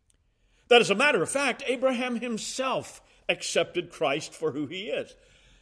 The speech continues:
Now, uh, <clears throat> you may hear that and say, "Well, wait a minute. Are you kidding me?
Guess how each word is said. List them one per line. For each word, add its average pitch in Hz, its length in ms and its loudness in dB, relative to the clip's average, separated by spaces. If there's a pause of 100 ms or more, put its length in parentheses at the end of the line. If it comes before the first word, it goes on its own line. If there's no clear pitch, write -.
(100)
Now, 185 280 4
uh, 147 340 -2 (180)
<clears throat> 165 60 -12 (880)
you 196 140 -6
may 143 260 2
hear 143 280 -4
that 139 260 2
and 123 120 -6
say, 139 140 -4
"Well, 131 160 -2
wait 202 180 6
a 156 40 0
minute. 101 220 -12 (520)
Are 151 60 -8
you 208 100 -14
kidding 185 320 -2
me? 139 180 -8